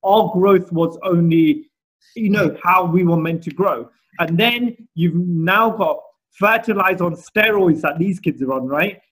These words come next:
So you, you know, it's like my son. My son was doing his homework on Photoshop, right? So he told me, he said to me, "Dad, I wanna make this, um, volcano poster."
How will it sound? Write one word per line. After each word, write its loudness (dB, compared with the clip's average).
So 0
you, -6
you -6
know, 2
it's -4
like 4
my -2
son. -6
My 0
son -2
was 0
doing 0
his -4
homework -4
on -6
Photoshop, -2
right? -2
So 2
he 4
told 2
me, 2
he 2
said -2
to -8
me, 0
"Dad, -2
I 0
wanna -2
make -2
this, -10
um, -4
volcano 0
poster." -10